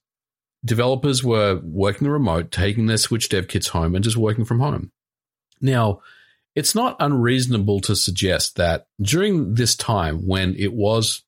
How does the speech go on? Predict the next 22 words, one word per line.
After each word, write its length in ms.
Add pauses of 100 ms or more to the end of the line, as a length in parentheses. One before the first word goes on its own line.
(140)
fully 300
remote, 480 (760)
that 320
someone 640 (560)
worked 340
at 100
Nerd, 460 (120)
had 200
left 320
the 80
company 500
or 240
had 180
resigned, 580 (1040)
taken 640 (200)
the 220
emulator 600
off 240
of 140
their 160
dev 300
kit, 340